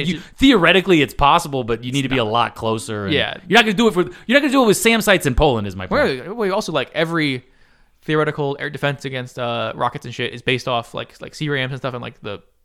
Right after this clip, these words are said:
Speaker 1: the, you know, war on terror. A Grad launcher. So, funnily enough, in the war on terror, they're using Grad missiles, individual Grad missiles. But when a Grad launcher fires Grad missiles, it's a different
Speaker 2: Okay, I
Speaker 1: it's all
Speaker 2: didn't know,
Speaker 1: different things.
Speaker 2: yeah.
Speaker 1: You're firing, not 'cause it's, missiles is usually the same or similar,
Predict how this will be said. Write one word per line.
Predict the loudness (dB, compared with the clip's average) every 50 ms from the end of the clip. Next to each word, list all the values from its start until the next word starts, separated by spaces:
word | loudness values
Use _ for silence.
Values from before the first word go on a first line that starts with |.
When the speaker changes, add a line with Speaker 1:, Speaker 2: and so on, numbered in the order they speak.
| _ _ _ _ _ _ -10
Speaker 1:
the, | -10 -8 -8 -10 -14 _ _ _ _ _ _ _ _ _ _ _ _ _
you | -10 -10
know, | -8
war | -6 -6 -6 -6
on | -8 -6
terror. | -4 -4 -4 -2 -4 -6 -8 -12 -14 _ _ _ _ _ -12
A | -10 -6
Grad | -2 0 2 2 2 2
launcher. | 0 -4 -6 -4 -6 -8 -8 -10 -14 _ _ _ _ _ _ _ _ _ _
So, | 2 2 2 2 2 -2 _
funnily | -2 -2 0 0
enough, | -2 -2 -4
in | -6 -6 -4
the | -2
war | 0 0 0
on | 0 0
terror, | 0 0 0 0
they're | 0 -2
using | -2 -4 -4 -4
Grad | 0 0 2 2 0 -2
missiles, | -6 -6 -6 -10 -12 -14 -10
individual | -4 0 0 0 0 0 -2
Grad | -2 0 2 2 2 2 0 -2
missiles. | -6 -6 -6 -8 -12 -12 -16 -20 _ _ _ _ _ _ _ _ _
But | 0 0 0 0
when | -2 -6
a | -4
Grad | 0 2 2 2 2 2 2
launcher | 2 2 2 2 -2 -8 -8
fires | -6 -6 -6 -6 -6 -6
Grad | -6 -6 -4
missiles, | -6 -8 -10 -12
it's | -14 -12
a | -10
different | -10 -8 -8 -8 -10 -12 _ _ _ _ _ _ _ -8 -2 0
Speaker 2:
Okay, | 0 0 0 0 -2
I | 0
Speaker 1:
it's | 2 2
all | 2
Speaker 2:
didn't | 2 0 -2
know, |
Speaker 1:
different | -2 -2 -2
things. | -2 -2 -2 -4
Speaker 2:
yeah. | -4
Speaker 1:
You're |
firing, | 0 0 0 0 0
not | -2 -4
'cause | -6 -8
it's, | -8 -8 -12 -14 -16 -14 -8
missiles | -6 -6 -6 -4 -6 -8 -8 _
is | -6 -4
usually | -2 0 0 -2
the | -2 -2
same | -4 -4 -4 -4
or | -6
similar, | -6 -6 -8 -6 -6 -8 -8 -10 -12